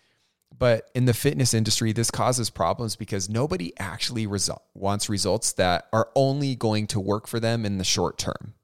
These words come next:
Like, I promise you, I, I, and, and maybe that's a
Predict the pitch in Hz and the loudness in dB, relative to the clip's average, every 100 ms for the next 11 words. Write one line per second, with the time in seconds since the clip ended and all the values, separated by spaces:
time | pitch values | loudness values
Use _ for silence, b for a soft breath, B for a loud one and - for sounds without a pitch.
0 | _ _ - - - 101 95 90 92 101 | _ _ -12 -6 -4 0 0 0 0 0
1 | 101 110 - B B - 139 127 - 143 | -2 -6 -12 B B -2 -2 -2 -4 -4
2 | 135 135 160 151 123 113 120 101 98 | -4 -4 -2 0 0 0 -2 -4 -8